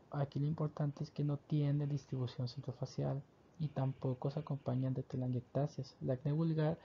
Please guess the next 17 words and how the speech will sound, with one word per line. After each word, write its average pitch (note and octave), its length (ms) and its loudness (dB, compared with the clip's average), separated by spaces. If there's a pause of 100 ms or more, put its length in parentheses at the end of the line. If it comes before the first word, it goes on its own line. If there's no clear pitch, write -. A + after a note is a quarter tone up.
(420)
se D3+ 80 2
caracteriza C3+ 580 0
por C#3+ 140 -2
lo C#3 80 0
que - 100 -4
son C3+ 200 -2
pústulas, E3 600 -2
pero B2 220 0
no B2 120 2
por C#3+ 200 0
pápulas. C3+ 560 -2 (560)
La D3 60 0
distribución C#3 840 0
no C#3+ 220 0
es C#3+ 160 -2
tampoco C#3 460 -2
centrofacial. C3+ 680 -2